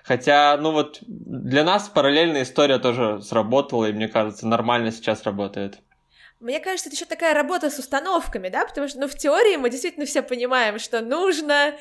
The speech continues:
Speaker 2: откладывать деньги, нужно, там, понимать, сколько ты тратишь, сколько ты зарабатываешь. Но на уровне установок как-то вот мы все знаем, но некоторые из нас не делают. И ты упомянул, что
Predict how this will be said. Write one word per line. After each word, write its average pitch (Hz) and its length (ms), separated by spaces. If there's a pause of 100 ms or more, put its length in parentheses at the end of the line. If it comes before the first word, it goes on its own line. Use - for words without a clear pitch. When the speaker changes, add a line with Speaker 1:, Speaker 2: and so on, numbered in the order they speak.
(260)
Speaker 2:
откладывать 202 680
деньги, 285 540
нужно, 254 480
там, 202 240
понимать, 247 460
сколько 226 320
ты 208 160
тратишь, 233 360
сколько - 200
ты 220 80
зарабатываешь. 285 640 (440)
Но 277 220
на 269 120
уровне 277 340
установок 277 880 (160)
как-то 294 320
вот 262 180
мы 311 140
все 294 180
знаем, 370 560
но 269 600 (100)
некоторые 277 560
из 262 60
нас 294 200
не 285 140
делают. 220 460 (400)
И - 80
ты 370 160
упомянул, 330 480
что 269 640